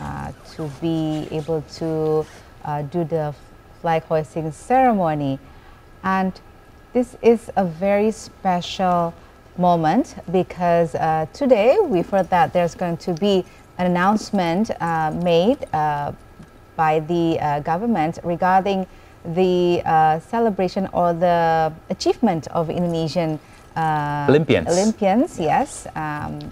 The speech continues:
Speaker 1: we
Speaker 2: Because
Speaker 1: achieved
Speaker 2: we
Speaker 1: two
Speaker 2: achieved
Speaker 1: gold
Speaker 2: two
Speaker 1: medals,
Speaker 2: golds,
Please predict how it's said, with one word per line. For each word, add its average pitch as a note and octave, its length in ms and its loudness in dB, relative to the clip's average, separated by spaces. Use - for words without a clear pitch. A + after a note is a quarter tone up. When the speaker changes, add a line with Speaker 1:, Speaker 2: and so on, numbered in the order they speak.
Speaker 1:
we F3+ 720 0
Speaker 2:
Because G#2 220 4
Speaker 1:
achieved G#3 180 2
Speaker 2:
we C#3+ 60 -4
Speaker 1:
two A3 200 2
Speaker 2:
achieved G#3+ 360 4
Speaker 1:
gold C4 320 6
Speaker 2:
two B2+ 160 0
Speaker 1:
medals, C3 100 4
Speaker 2:
golds, D#3+ 280 6